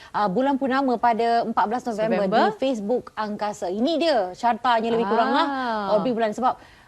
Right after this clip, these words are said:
Speaker 1: dalam, uh, tempoh bertahun, paling dekat kedudukannya dan, um, ni secara teori lah sebenarnya, eh.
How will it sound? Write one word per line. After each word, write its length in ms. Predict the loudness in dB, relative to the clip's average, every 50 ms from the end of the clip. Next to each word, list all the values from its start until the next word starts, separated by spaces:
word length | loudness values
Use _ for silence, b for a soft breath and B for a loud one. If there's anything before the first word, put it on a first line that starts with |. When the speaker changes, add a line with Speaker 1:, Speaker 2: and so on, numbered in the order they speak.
| B 0
Speaker 1:
dalam, 400 | 2 2 4 4 4 2 2 2
uh, 120 | 0 0 2
tempoh 320 | 0 0 2 2 2 2
bertahun, 320 | 2 2 2 2 2 0 -2 -2
paling 240 | 0 2 2 2 2
dekat 480 | 2 0 0 0 0 0 0 0 -2 -2
kedudukannya 800 | -2 -2 0 -2 -2 -2 -2 -2 -2 -2 -2 -4 -6 -6 -6 -2
dan, 320 | 2 2 2 2 2 0
um, 320 | 0 2 2 2 0 0 -4 -2
ni 240 | -2 0 0 0 0
secara 480 | 0 -2 0 2 2 4 4 2 2
teori 480 | 0 0 2 2 2 2 2 2 2 2
lah 80 | 0 0
sebenarnya, 560 | -2 -4 -4 -4 -4 -4 -4 -2 -2 -4
eh. 40 | -4